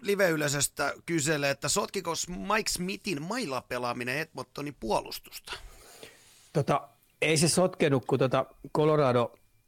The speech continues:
Speaker 2: ei käyttänyt sitä paljon. Colorado oli tehnyt tosi hyvin, että ne ei antanut sen kauheasti pelata kuin harvakselta. Et sehän ei kauheasti päässyt sen kanssa operoimaan, selvästi vähemmän kuin muissa ottelusarjoissa. Ne tuli harvakselta ja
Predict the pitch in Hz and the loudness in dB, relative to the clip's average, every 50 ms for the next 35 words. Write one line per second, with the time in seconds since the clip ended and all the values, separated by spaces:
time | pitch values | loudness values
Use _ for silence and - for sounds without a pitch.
0 | _ _ _ _ _ _ _ _ _ _ _ _ _ _ _ 135 127 123 120 147 | _ _ _ _ _ _ _ _ _ _ _ _ _ _ _ -2 -2 0 2 2
1 | 143 147 139 - - 107 107 98 - - 110 - 123 113 110 110 104 98 - - | 2 2 2 0 -2 -2 -2 -2 -2 -4 -2 0 2 2 2 2 0 -2 0 0
2 | 143 135 131 127 120 117 113 113 110 110 117 117 - 127 113 113 107 - - 131 | 2 2 4 4 4 4 2 2 2 0 0 0 0 0 0 0 -2 -2 0 0
3 | 113 117 120 104 107 107 107 104 107 104 - - 120 113 113 117 110 117 110 107 | 2 2 2 2 0 0 -2 -2 -2 -4 -4 -2 -2 0 0 0 0 -2 -4 -4
4 | - - 120 104 - 123 120 113 110 104 - - - - - 123 117 117 110 113 | -4 -4 -4 0 2 2 2 2 2 0 -4 -6 -10 -4 0 2 2 2 2 0
5 | 107 - 123 107 - 127 135 135 131 107 104 101 - - - 107 107 107 113 113 | -2 -2 -4 -2 0 2 2 2 2 2 0 0 0 0 0 0 0 0 0 -2
6 | 107 - - 127 117 127 127 127 131 127 123 123 - 156 160 156 123 113 120 104 | -2 0 0 2 2 2 2 2 2 2 0 0 2 2 4 4 4 4 2 0
7 | - 123 107 - - 120 117 - - 117 - - 127 120 117 117 117 - - 120 | 0 -4 -6 0 0 2 2 2 -2 -4 -4 -2 0 0 0 -2 -2 -2 0 2
8 | 117 120 135 131 - 131 117 110 113 113 117 110 117 117 113 - 147 147 151 139 | 2 2 2 2 2 2 2 2 2 0 -2 -2 -2 -4 -2 0 0 2 2 2
9 | 123 - - 131 117 123 139 131 135 139 131 117 110 - - 120 117 127 131 127 | 0 0 0 -2 0 2 2 2 2 2 2 0 -2 -2 -4 -2 0 2 4 4
10 | - - - 110 104 104 - _ 113 107 107 110 - - 110 110 117 101 98 117 | 4 2 0 -2 -2 -4 -4 _ -4 -4 -4 -4 -4 -4 -2 -2 -2 -4 -6 -8
11 | - - - - - - - _ 127 120 - 147 139 135 120 131 160 160 151 135 | -8 -12 -16 -18 -18 -18 -6 _ -2 2 4 4 4 4 4 4 4 4 4 4
12 | 120 117 - - - 127 120 120 - - 113 110 110 110 104 | 2 2 0 2 2 2 2 2 2 2 2 2 4 2 0